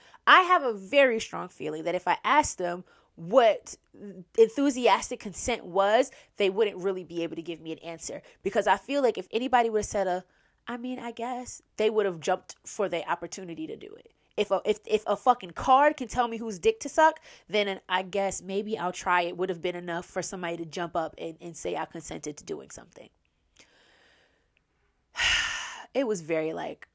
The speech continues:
frat party vibes, and I don't like that. So that was a story about how I got kicked out of a play party for the very first time.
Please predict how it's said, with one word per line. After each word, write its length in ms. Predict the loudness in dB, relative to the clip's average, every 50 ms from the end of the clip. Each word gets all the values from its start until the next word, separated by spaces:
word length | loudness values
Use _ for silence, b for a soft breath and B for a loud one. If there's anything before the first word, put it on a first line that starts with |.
| _
frat 460 | -20 -20 -16 -6 -4 -2 -2 -2 -4
party 440 | -4 -4 -4 -4 -4 -8 -12 -16 -16
vibes, 480 | -16 -16 -16 -14 -14 -16 -16 -16 -16 -16
and 140 | -14 -10 -6
I 520 | -2 0 2 2 2 0 0 -2 -4 -6 b b b b b b b b b b b -14 -4
don't 360 | 2 2 2 2 0 -6 -14
like 320 | -14 -12 -12 -12 -14 -16 -20 -20
that. 560 | -16 -16 -16 -16 -16 _ _ -16 -16 -16 -16 -20 _ _ _ _ _ _ -12
So 380 | -2 6 10 10 10 10 8 4 _ _ -2
that 280 | 0 0 0 0 -2
was 180 | -4 -4 -4 -4
a 60 | -6
story 560 | -8 -8 -10 -10 -10 -10 -8 -8 -8 -8 -8 -4
about 340 | -4 -2 0 0 0 0 0
how 560 | -4 -8 -8 -6 -4 -2 0 0 0 -2 -2 -4 _
I 180 | -6 -4 -4 -2
got 240 | -2 -4 -4 -6
kicked 320 | -8 -8 -8 -10 -8 -10 -12 -6
out 320 | -4 -4 -4 -4 -6 -8 -8 -8
of 360 | -6 -6 -4 -6 -8 -10 -12 b b b b b b b b b b _ -6
a 120 | -6 -6
play 220 | -4 -4 -6 -6 -2
party 240 | -2 -2 -2 -4
for 140 | -6 -8 -10
the 80 | -10 -10
very 220 | -10 -10 -10 -10
first 340 | -10 -8 -10 -8 -8 -10 -10
time. 380 | -12 -12 -12 -14 -16 -18 -20